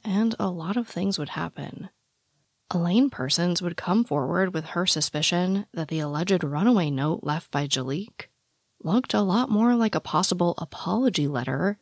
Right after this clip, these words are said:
that Stephen Kerr asked him to write to his class. This is something many who cared for Jaliek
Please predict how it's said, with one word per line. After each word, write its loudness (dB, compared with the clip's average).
that -2
Stephen 2
Kerr -2
asked -2
him 0
to -2
write -2
to -4
his 0
class. -4
This 0
is 0
something 0
many 0
who 2
cared -2
for -4
Jaliek -2